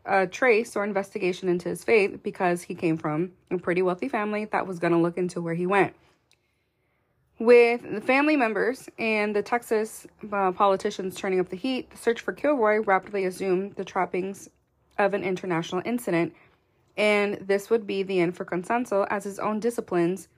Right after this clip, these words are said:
would eventually also lead to his own downfall. <laughs> By late,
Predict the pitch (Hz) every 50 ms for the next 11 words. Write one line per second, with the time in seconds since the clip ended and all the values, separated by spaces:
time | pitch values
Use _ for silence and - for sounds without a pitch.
0 | _ _ _ _ _ _ _ - 202 208 208 190 202 196 190 - 214 196 190 -
1 | - 254 277 - 175 170 165 175 175 - - 170 180 175 196 175 165 160 156 175
2 | 202 214 214 220 - 190 180 247 233 214 - - - - _ _ _ _ _ _
3 | _ _ _ _ _ _ _ _ _ _ _ _ _ _ _ _ _ _ _ _
4 | - 233 240 254 254 254 247 254 269 311 320 311